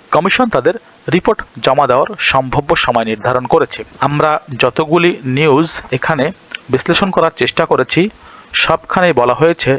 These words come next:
জানুয়ারিতেই কিন্তু কমিশনের রিপোর্ট জমা দেওয়া হবে। সুতরাং আমরা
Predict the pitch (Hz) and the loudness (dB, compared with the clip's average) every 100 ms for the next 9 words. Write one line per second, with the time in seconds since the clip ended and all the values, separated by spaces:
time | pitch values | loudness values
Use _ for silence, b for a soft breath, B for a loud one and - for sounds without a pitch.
0 | - 107 - 139 160 170 - 170 170 127 | -4 -8 -2 0 2 2 2 2 2 -4
1 | - 185 120 131 151 120 123 165 139 117 | -2 -2 -2 0 2 2 2 0 0 0
2 | 113 110 107 98 127 - - - B B | 2 2 2 2 0 -2 -6 -14 B B
3 | B - - 165 165 156 - 123 127 | B -6 -2 2 2 0 -2 0 2